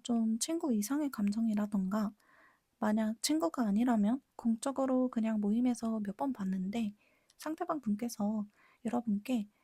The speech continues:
뭔가 먼저 호감이 생기셨다거나 이런 경우들이 좀 있으실 것 같고요.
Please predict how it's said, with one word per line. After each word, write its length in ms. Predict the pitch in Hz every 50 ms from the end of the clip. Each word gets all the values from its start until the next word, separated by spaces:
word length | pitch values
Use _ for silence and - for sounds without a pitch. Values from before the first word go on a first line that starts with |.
| _ _ _ _
뭔가 360 | - 220 220 226 240 233 233 226
먼저 320 | 208 208 208 208 208 -
호감이 580 | 247 247 240 247 254 254 294 - 339 339 320 294
생기셨다거나 880 | - - 320 330 330 - 262 - - 202 196 - 196 190 220 214 202 - _ _ _ _ _ _
이런 200 | - - 285 302
경우들이 520 | 277 - 208 214 226 220 - 214 208 214 208
좀 200 | - 269 254 214
있으실 380 | 196 - - 247 247 - 247
것 120 | - - 220
같고요. 500 | - 202 - _ - 208 233 254 233 208